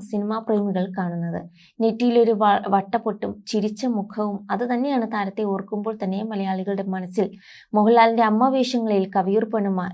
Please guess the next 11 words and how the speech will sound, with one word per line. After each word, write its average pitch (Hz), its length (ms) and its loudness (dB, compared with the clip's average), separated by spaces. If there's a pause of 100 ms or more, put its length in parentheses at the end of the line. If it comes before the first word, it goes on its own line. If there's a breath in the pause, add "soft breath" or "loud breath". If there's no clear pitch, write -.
ഏറെ 190 260 -2
ശ്രദ്ധ 190 320 -6
നേടിയിരുന്നു. 175 560 -6 (720 soft breath)
യഥാർത്ഥത്തിൽ 285 760 4
കവിയൂർ 254 300 6
പൊന്നമ്മ 254 360 4
മോഹൻലാലിന്റെ 233 580 2
അമ്മയാണോന്ന് 233 880 0
വരെ 233 220 2
ചിലർ 214 340 -4
സംശയിച്ചിരുന്ന, 214 1000 -4